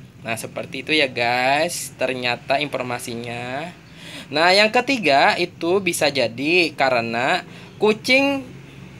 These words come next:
betina mulai menjauhi kucing jantan. Nah, sama seperti kucing betina aku ini ya, guys, dia lebih sering menjauhi kucing jantannya. Nah, dan dia lebih sering berada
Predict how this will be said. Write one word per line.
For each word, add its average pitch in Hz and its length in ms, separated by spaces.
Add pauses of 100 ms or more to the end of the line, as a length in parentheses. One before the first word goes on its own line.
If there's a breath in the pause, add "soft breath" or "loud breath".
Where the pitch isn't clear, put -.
(760 loud breath)
betina 190 560
mulai 185 400
menjauhi 165 720
kucing 156 640
jantan. 113 960
Nah, 123 160
sama 135 320
seperti 135 560
kucing 139 320
betina 127 400
aku 147 160
ini 160 160
ya, 127 240
guys, - 160
dia 127 240
lebih 147 320
sering 147 400 (400 loud breath)
menjauhi 147 560
kucing 147 320
jantannya. 160 560 (1040)
Nah, 117 80
dan 135 240
dia 147 240
lebih 147 240
sering 151 320
berada 135 320